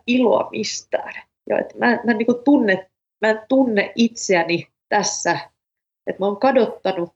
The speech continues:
itsestäni sen, että mä oon aina ollut se niinku tienraivaaja ja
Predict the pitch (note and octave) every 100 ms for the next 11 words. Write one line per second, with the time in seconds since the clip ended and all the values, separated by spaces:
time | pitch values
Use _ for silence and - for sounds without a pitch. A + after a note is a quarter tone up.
0 | - A#3 A3+ G3 - - G3 E3+ - F#3+
1 | E3+ F3 - F3 - B3+ A3+ - G3+ F#3+
2 | E3+ - _ _ _ _ - G3 F3+ E3+
3 | F3 E3+ D3+ - _ _ _ _ _ _
4 | _ _ A#3 G#3+ E3 E3 E3 D3+ C#3 C3+
5 | C3+ - -